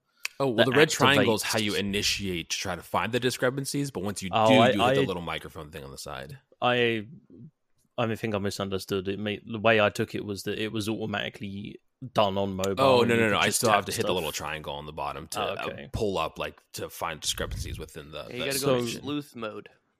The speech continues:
Speaker 2: Yeah,
Speaker 1: Yeah.
Speaker 2: I'm interested to see how this works for mobile, because day five, I think it is, you get an upgrade for your booth. You can pay, like, thirty, whatever the currency is.
Speaker 3: Credits.
Speaker 2: And, oh, is it just credits?
Speaker 3: Yeah, it's just credits.
Speaker 2: Okay.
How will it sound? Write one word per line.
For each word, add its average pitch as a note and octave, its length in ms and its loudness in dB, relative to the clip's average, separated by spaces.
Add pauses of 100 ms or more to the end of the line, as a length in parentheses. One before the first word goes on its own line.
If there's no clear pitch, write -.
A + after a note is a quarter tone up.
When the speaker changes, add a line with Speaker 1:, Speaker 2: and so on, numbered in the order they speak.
(200)
Speaker 2:
Yeah, A2+ 320 2
Speaker 1:
Yeah. G2+ 80 2
Speaker 2:
I'm B2+ 140 0
interested D#3 480 -4
to - 80 -10
see A2+ 160 -4
how G#2 100 0
this G2+ 160 -2
works A2 180 -6
for G#2 100 -6
mobile, G2 440 -2
because G2 460 -6 (260)
day A#2+ 720 -2
five, B2+ 880 -4
I D#3 60 -6
think F3 340 -8
it E3+ 80 -8
is, F#3 380 -6 (420)
you A2 160 -4
get A2 360 0 (120)
an G#2 220 -4
upgrade G2+ 520 -4
for G#2+ 120 -10
your G#2 140 -6
booth. G#2+ 440 -8
You - 100 -12
can G#2+ 140 -10
pay, A2 160 -2
like, G#2 300 -6
thirty, G#2+ 1000 0 (200)
whatever A2 340 -6
the A2+ 120 -12
currency A#2 560 -10
is. D3+ 260 -16 (320)
Speaker 3:
Credits. G2 340 -12
Speaker 2:
And, F#2+ 500 2 (380)
oh, B2+ 60 6
is A2 100 4
it A2 80 -2
just - 160 -6
credits? - 640 -2
Speaker 3:
Yeah, A2 80 -8
it's G#2+ 140 -10
just - 140 -14
credits. A#2 200 -8
Speaker 2:
Okay. A2 160 -8